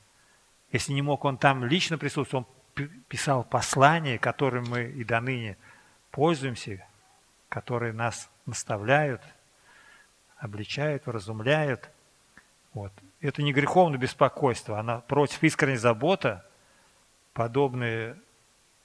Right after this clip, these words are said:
той, которая была у Христа, которая побуждает нас, да, служить другим. Это вот не беспоко-,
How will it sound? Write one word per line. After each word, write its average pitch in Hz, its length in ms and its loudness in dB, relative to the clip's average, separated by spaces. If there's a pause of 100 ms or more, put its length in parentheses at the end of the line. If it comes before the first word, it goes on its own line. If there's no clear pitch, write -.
(160)
той, 175 420 -2
которая 127 380 -2
была 117 260 2
у 107 60 0
Христа, 139 720 -4 (100)
которая 113 360 -6
побуждает 117 720 -6
нас, 104 220 -6
да, 117 260 -6 (460)
служить 117 440 -6
другим. 117 520 -6 (800)
Это 127 200 -4
вот 127 120 -8
не 131 120 -4
беспоко-, 123 580 -6